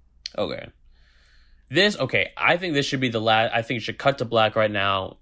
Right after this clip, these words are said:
Movie over. So they were having sex, and the camera tracked up, and we're looking out the window into the emptiness, that negative space that was so great in the beginning, and it leads you to imply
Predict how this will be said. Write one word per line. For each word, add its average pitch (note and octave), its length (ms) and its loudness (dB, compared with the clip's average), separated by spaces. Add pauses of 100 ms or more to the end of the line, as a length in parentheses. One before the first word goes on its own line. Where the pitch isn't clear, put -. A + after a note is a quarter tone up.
(100)
Movie C3+ 500 0
over. F#2 540 -6
So - 400 -4
they A#2+ 140 2
were A#2+ 100 6
having C#3+ 260 2
sex, B2+ 440 0 (280)
and A2 100 -6
the A2 60 -6
camera G#2+ 300 -2
tracked A#2 480 0
up, A2+ 280 0 (440)
and A2 140 -4
we're G#2 60 -2
looking G#2+ 400 -8
out A2 280 2
the A2 80 -4
window G2+ 640 -4 (260)
into A#2 300 -2
the A2+ 200 -2
emptiness, G#2+ 840 -4 (180)
that A2 160 2
negative A#2 460 0
space - 720 -2 (320)
that G#2 80 -2
was G#2+ 120 -4
so D#3 240 4
great C3+ 260 0
in - 60 -6
the A#2+ 80 -6
beginning, G2+ 640 -8 (600)
and G#2+ 140 2
it G#2 160 -6 (200)
leads C#3 320 0
you B2+ 80 -4
to A#2+ 100 -6
imply G#2+ 460 -4